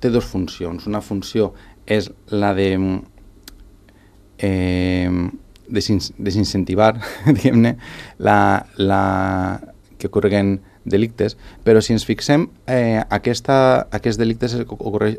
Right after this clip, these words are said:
ocorren, mm, principalment en les, els barris nous o barris que en cas-, en cases aïllades. I aleshores, eh, potser en aquests,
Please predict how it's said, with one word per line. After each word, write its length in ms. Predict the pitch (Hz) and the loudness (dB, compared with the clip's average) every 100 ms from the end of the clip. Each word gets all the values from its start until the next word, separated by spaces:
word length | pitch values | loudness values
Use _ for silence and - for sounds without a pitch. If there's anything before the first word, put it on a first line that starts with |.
| - | -6
ocorren, 420 | - 107 101 98 - - - - - | -2 0 0 -2 -8 -20 -20 -20 -6
mm, 400 | 101 101 98 98 - - - - | -2 0 0 -2 -8 -20 -20 -6
principalment 720 | 107 92 104 110 117 127 127 - | -4 -2 2 4 4 2 -2 -6
en 520 | 107 104 101 98 98 - | -6 -2 -2 -2 -4 -4
les, 320 | 101 98 - - | -2 -2 -4 -6
els 180 | 98 98 | -4 0
barris 300 | 107 95 95 | 0 0 -2
nous 340 | 101 120 143 - - - | 0 0 -2 -8 -20 -4
o 140 | 101 | 0
barris 260 | 107 107 - | 0 0 -4
que 140 | 110 | -4
en 80 | 107 | -2
cas-, 260 | 98 92 - | -2 -4 -6
en 80 | 98 | -6
cases 300 | 98 - 104 | -6 -8 -8
aïllades. 480 | 95 90 85 87 - _ - - - - | -8 -6 -6 -8 -16 _ -20 -20 -20 -6
I 80 | 104 | -4
aleshores, 500 | 98 117 104 98 - - - - _ _ _ _ | -2 0 0 -2 -6 -20 -20 -20 _ _ _ _
eh, 720 | 104 98 95 95 92 92 92 - - - | -2 0 0 -2 -2 -4 -6 -8 -16 -10
potser 360 | - 101 - 117 | -6 -4 0 2
en 160 | 123 110 | 2 -2
aquests, 380 | 104 113 - | 0 -2 -2